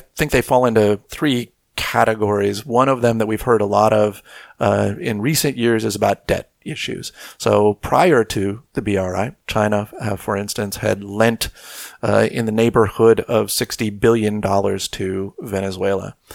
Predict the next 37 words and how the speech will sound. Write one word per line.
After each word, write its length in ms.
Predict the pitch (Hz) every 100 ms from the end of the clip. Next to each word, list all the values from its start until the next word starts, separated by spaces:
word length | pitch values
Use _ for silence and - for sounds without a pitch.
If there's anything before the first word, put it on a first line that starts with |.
| - -
And 160 | - 101
this 120 | 98
is 140 | 95
something 320 | - 101 98 95
that 100 | 104
I've 160 | 117
worked 260 | 110 107 -
on 200 | 101 98
extensively 640 | 95 - 101 107 95 98
over 180 | 95 95
the 100 | 98
last 320 | 98 98 -
few 220 | - 95
years. 460 | 95 95 98 98 - - - - -
Uh, 220 | 101 101
this 240 | 131 127
has, 380 | 127 113 104 - -
uh, 180 | 104 104
become, 680 | 98 104 - 107 104 104 98
I 120 | 101
think, 460 | 98 104 101 - -
case 360 | - 123 110 -
number 260 | 107 104 98
one 420 | 104 101 101 -
of 200 | - 101
an 100 | 98 -
unsustainable 1160 | 107 95 107 - 104 104 101 98 98 95 92 - 113
debt 260 | 107 - _
relationship 880 | - 101 95 101 - 95 - 95 - - - - -
where 280 | 104 101 98
because 440 | 98 - 110 104
of 140 | 101
problems 720 | - 110 104 110 98 98 95 -
on 180 | 113 98
the 60 |
Venezuelan 680 | 95 98 92 117 135 127 117
side, 540 | - 123 110 107 101